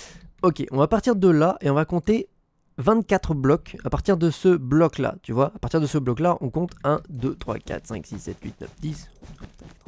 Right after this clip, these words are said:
dix-sept, dix-huit, dix-neuf, vingt, vingt et un, vingt-deux, vingt-trois,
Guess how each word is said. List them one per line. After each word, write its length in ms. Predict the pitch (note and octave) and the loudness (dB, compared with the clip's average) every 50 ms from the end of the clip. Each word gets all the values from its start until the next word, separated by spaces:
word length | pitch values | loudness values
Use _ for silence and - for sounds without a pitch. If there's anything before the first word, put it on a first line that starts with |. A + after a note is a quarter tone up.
| - - _ - - - _ - - - - | -20 -20 _ -20 -20 -20 _ -20 -18 -16 -14
dix-sept, 260 | A2+ A#2 D3 D3 A#2+ | -4 -2 -2 -2 -2
dix-huit, 220 | G#2 G#2+ A#2 A#2+ | -6 -10 -12 -12
dix-neuf, 300 | G#2+ - D3+ E3 - - - | -10 -10 -10 -10 -10 -8 -8
vingt, 100 | A2+ G#2+ | -10 -10
vingt 220 | - - - - | -10 -12 -12 -12
et 40 | G#2+ | -12
un, 60 | G2+ | -12
vingt-deux, 220 | - - - - | -10 -10 -10 -10
vingt-trois, 320 | - - - - - - | -10 -12 -10 -8 -8 -8